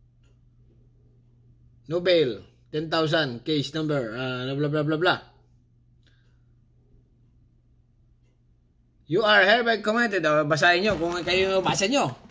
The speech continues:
Baliktad. Ayan. Bla, bla, bla, bla, bla, bla. Okay, ako na mabasa.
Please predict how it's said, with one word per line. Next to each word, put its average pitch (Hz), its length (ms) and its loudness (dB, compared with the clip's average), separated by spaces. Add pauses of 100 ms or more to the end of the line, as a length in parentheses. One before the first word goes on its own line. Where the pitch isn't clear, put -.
Baliktad. 143 460 -2 (240)
Ayan. 240 400 0 (920)
Bla, - 140 -6
bla, 254 140 4
bla, 247 160 2
bla, 240 160 2
bla, 233 140 -2
bla. 240 180 0 (240)
Okay, 160 360 -6
ako 135 160 -10
na 151 140 -6
mabasa. 120 360 -8